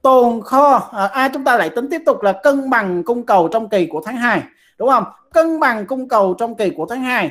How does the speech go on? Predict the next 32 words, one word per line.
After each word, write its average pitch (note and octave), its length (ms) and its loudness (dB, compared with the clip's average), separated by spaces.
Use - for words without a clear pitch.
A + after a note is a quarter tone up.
nó G3+ 120 -8
sẽ F#3+ 260 -2
bằng G3 360 0
gì? F3+ 200 0
Tồn G#3 340 2
kho A#3+ 320 4
đầu F#3+ 380 2
kỳ F#3 280 0
của D3 160 -12
tháng A3+ 160 -16
hai, A3+ 280 -4
đúng G3 100 -8
không C4 140 -4
ạ? G3 240 -2
Đây, D#3 200 0
à, F3 80 -14
cộng F#3+ 360 -2
cho, C4 300 2
đúng G#3+ 140 -6
không C4+ 140 -2
ạ? G3 180 0
À, F#3 400 -2
số C4+ 340 4
lượng G#3 280 0
đặt F#3 180 -6
hàng, G3 340 -6
à, E3 680 -6
sản F3 140 -10
phẩm F#3+ 220 -6
trong G3+ 140 -8
tháng G#3 120 -10
hai G3 200 -4